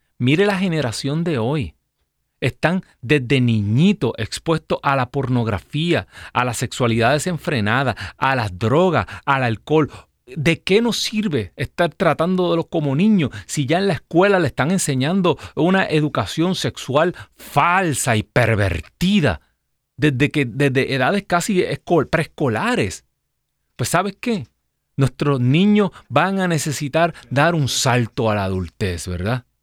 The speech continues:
Y que se conviertan en hombres y mujeres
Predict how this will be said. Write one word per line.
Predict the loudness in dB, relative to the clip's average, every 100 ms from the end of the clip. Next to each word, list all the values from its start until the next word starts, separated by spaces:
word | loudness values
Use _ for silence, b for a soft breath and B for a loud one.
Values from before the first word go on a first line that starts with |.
| _ _ _ _ _ _ _
Y | -6
que | -2 -2
se | -2
conviertan | -2 0 2 2 2 0
en | 2 2
hombres | 2 2 -2 -4
y | -4 -4
mujeres | -2 -2 0 0 0 -6